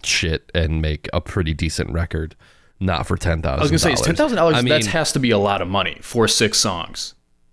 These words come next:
Speaker 1: For six songs, ten thousand dollars. I don't know what the math is on that, but, um, like, how much per song that is. Calculator. So let's do ten.
Speaker 2: It's gotta be, like,
Speaker 1: Thousand, what,
Speaker 2: like,
Speaker 1: divided by
Speaker 2: eight,
Speaker 1: six?
Speaker 2: eighteen hundred-ish a, a song?
Speaker 1: Six,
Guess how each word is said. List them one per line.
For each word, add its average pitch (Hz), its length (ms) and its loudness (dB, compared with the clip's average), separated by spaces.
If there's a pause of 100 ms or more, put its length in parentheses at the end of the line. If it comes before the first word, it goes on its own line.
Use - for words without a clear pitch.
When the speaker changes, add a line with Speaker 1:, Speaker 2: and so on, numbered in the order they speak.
(320)
Speaker 1:
For - 160 -6
six - 280 -2
songs, 131 440 2
ten 127 200 -2
thousand 113 320 -2
dollars. 98 560 0
I 95 80 -4
don't 98 80 -2
know 92 80 -2
what 85 80 -6
the - 80 -8
math 82 320 -4
is 78 180 -2
on 80 220 0
that, 82 340 0
but, 82 180 2
um, 76 420 -2 (760)
like, - 140 -10
how 98 220 -6
much - 520 -6 (200)
per 85 240 -2
song 85 680 -4
that 80 300 -2
is. 80 340 -2
Calculator. 85 720 -6 (440)
So - 140 -4
let's 90 120 -4
do 92 560 0 (520)
ten. 110 500 -2 (340)
Speaker 2:
It's - 160 -8
gotta 147 240 4
be, 92 180 4
like, 101 180 4
Speaker 1:
Thousand, 90 360 0
what, - 200 -4
Speaker 2:
like, - 20 -20
Speaker 1:
divided 92 320 2
by - 80 4
Speaker 2:
eight, - 80 -6
Speaker 1:
six? - 220 -2
Speaker 2:
eighteen 123 320 0
hundred-ish 135 1080 0
a, 123 80 -2
a 110 60 -2
song? - 240 -10
Speaker 1:
Six, - 440 -4